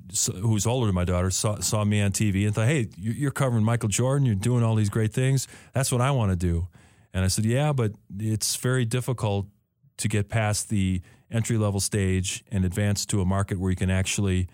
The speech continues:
make enough money to support your family and feel like, you know, you're having a, a fulfilling career." Um,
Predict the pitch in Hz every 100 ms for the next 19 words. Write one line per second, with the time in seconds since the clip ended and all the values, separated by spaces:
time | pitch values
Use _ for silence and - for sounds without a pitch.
0 | - _ - 101 104 98 104 101 95 87
1 | 92 104 95 92 - 92 90 90 98 101
2 | - 92 87 90 101 92 92 85 - -
3 | 98 90 87 87 87 87 98 92 87 82
4 | 78 76 - 95 87 107 98 92 92 120
5 | 90 82 - - - - 90 87 87 82
6 | 82